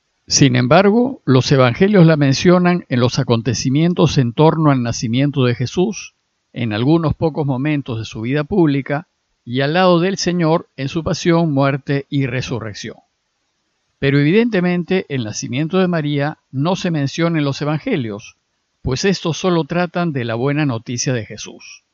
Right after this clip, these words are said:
Además de lo poco que se dice de María en los evangelios, lo que podemos decir de ella es solo fruto de muy antiguas tradiciones. Por ejemplo, antiguas tradiciones sostienen que nació en Jerusalén,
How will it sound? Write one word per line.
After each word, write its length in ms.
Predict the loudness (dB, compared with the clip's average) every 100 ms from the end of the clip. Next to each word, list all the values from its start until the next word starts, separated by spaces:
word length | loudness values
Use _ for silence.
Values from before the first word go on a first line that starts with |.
| _ _ _ _ _ _ _ _ _
Además 400 | -4 -2 2 4
de 80 | 6
lo 140 | 4
poco 320 | 4 4 4 2
que 80 |
se 140 | 2 2
dice 260 | 0 2
de 120 | 2 2
María 320 | 2 2 2
en 60 |
los 160 | 0 -2
evangelios, 760 | -2 -2 0 0 0 -2 -6 _ _ _ _ -4
lo 120 | -2
que 100 | 0
podemos 420 | 2 4 4 2
decir 300 | 2 0 2
de 200 | 2 2
ella 300 | 2 2 0
es 160 | -2 -4
solo 300 | 2 2 2
fruto 440 | 0 -2 2 2
de 100 | 2
muy 280 | 2 2 2
antiguas 540 | 0 0 0 2 2
tradiciones. 920 | 0 0 0 0 -4 -6 -16 -20 -20 _ _ _ _ _ _ _
Por 160 | -6
ejemplo, 580 | -2 0 0 0 0 0 -4 _ _ _ _
antiguas 520 | -8 -2 2 2 2
tradiciones 580 | 2 2 2 2 0 0
sostienen 520 | 0 -2 0 0 0
que 120 | -2
nació 300 | -4 -2 0
en 80 | 0
Jerusalén, 720 | 0 -2 -2 -2 -2 -2 -4